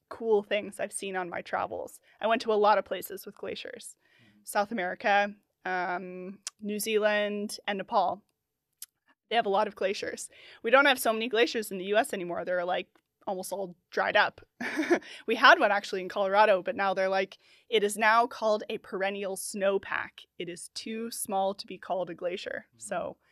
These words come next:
Speaker 1: bye-bye to the Saint Mary's Glacier. It's no more.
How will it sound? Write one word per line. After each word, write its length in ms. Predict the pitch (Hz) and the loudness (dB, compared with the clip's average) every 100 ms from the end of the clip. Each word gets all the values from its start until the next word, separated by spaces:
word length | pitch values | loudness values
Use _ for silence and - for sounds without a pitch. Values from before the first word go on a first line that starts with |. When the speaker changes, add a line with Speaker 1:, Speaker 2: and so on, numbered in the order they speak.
| _ _ | _ _
Speaker 1:
bye-bye 500 | - 208 226 214 214 | 4 6 8 8 6
to 140 | 214 220 | 4 -4
the 120 | 196 | -6
Saint 260 | - 202 - | -4 -4 -4
Mary's 480 | 185 185 190 - - | -4 -4 -8 -14 -14
Glacier. 460 | - 185 - - - _ - | -4 -4 -4 -14 -16 _ -20
It's 240 | 190 - | -20 -14
no 200 | 180 180 | -10 -8
more. 280 | 185 196 - | -8 -12 -14